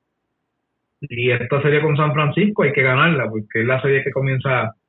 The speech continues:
eh, mañana veinte, martes veinte de agosto. Así que hay que ganar esos tres partidos y de entonces hay que fajarse con, con el picheo y con, con la ofensiva que tiene ahora mismo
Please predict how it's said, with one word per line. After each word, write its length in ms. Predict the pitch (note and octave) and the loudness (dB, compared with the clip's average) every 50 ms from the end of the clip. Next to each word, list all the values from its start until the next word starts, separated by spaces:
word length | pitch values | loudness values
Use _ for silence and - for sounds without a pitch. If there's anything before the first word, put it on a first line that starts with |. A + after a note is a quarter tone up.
| _ _ _ _ _ _ | _ _ _ _ _ _
eh, 360 | B2 B2 B2 A#2+ A#2 A2+ A2+ | 0 2 2 4 2 2 2
mañana 760 | A2+ A#2+ A#2+ A#2+ A#2+ C3 C#3+ D3 D3+ D3+ D3 C#3 C3 B2 - | 2 0 0 0 2 2 4 6 6 6 6 6 4 2 -2
veinte, 840 | - B2+ A#2 A#2 A2+ A#2+ C3+ C#3+ D3+ D#3+ D#3+ D#3+ D#3+ - - C#3 C3 | -6 -8 -6 -4 -2 0 2 2 2 2 2 0 -2 -2 -2 -2 0
martes 480 | C3 C#3 D3 C#3+ - - D3 C3 C3 | 2 0 0 0 0 -2 -2 -2 -2
veinte 440 | B2+ C3+ C#3+ D3+ D#3+ E3 D#3+ - C#3 | -2 -2 0 2 2 0 0 0 0
de 80 | C3 B2+ | 0 0
agosto. 540 | B2 B2 C3+ C#3+ C3 - - - G#2+ G#2 G#2 A2 - _ _ _ _ _ _ _ _ _ | 0 0 0 -2 -2 -4 -6 -6 -6 -6 -6 -8 -12 _ _ _ _ _ _ _ _ _
Así 340 | A2+ A2+ A2 A2+ B2+ B2 A2+ | -6 -4 -2 -2 -2 -2 0
que 460 | B2+ C3+ C3 B2+ B2 A#2 A2+ G#2+ G#2 - _ _ _ _ _ _ _ - | 2 4 4 4 4 2 2 0 -2 -6 _ _ _ _ _ _ _ -4
hay 140 | A#2+ A#2 | -4 -2
que 100 | A2 C#3+ | 0 2
ganar 280 | C#3+ D3 D3+ D3+ D#3 D3 | 2 2 2 2 2 2
esos 140 | D#3 D3 - - | 0 -2 -2 -2
tres 160 | D3+ - - | -2 -2 0
partidos 600 | - D#3 C#3+ - - E3+ G3 G#3+ A#3 A#3 A#3 - _ _ _ _ _ _ _ _ _ _ _ _ | -2 -2 -2 -2 -2 0 2 2 2 2 0 -2 _ _ _ _ _ _ _ _ _ _ _ _
y 80 | C3 | -4
de 120 | B2+ C3 B2+ | -2 0 -2
entonces 340 | A#2+ A2 B2 B2 B2 C#3+ D3 | -2 -2 -4 -2 0 0 0
hay 120 | C#3+ C3+ | 0 0
que 120 | - C3+ | 0 -2
fajarse 680 | B2 - G#2+ B2+ C3 C#3 C#3+ C#3+ - D3 C3+ A#2+ A2 - - _ _ _ _ _ _ _ _ _ _ _ | -2 0 0 0 2 2 0 2 2 2 2 0 -2 -6 -12 _ _ _ _ _ _ _ _ _ _ _
con, 640 | - C#3+ C3 C3 B2+ B2 A#2+ A2+ A2 G#2+ G#2 G#2 - - _ _ | -2 0 0 2 2 0 0 2 2 2 0 -2 -4 -10 _ _
con 240 | _ - B2 B2 B2 | _ -4 -2 0 0
el 100 | A2 G#2 | 0 0
picheo 440 | - B2+ A2+ A2 - C#3+ E3 G3+ A3+ | 0 -2 -2 0 2 2 4 4 4
y 40 | A3 | 4
con, 240 | G3+ F3 D3 C#3+ C3 | 2 2 0 -2 -2
con 160 | C3+ C3 B2+ | 0 0 0
la 60 | B2 | 0
ofensiva 440 | G#2+ B2+ B2 A#2 A2 B2 B2+ C#3+ D#3 | 0 -2 -4 -4 -2 0 0 0 0
que 100 | E3+ E3 | 0 0
tiene 180 | E3 D#3+ D#3 D#3+ | 0 0 0 0
ahora 240 | E3+ F3 E3 D#3 D#3 | 2 2 2 2 2
mismo 440 | E3 F3 G3 G3 F3 C#3+ C3 - | 2 2 2 2 0 0 -2 -6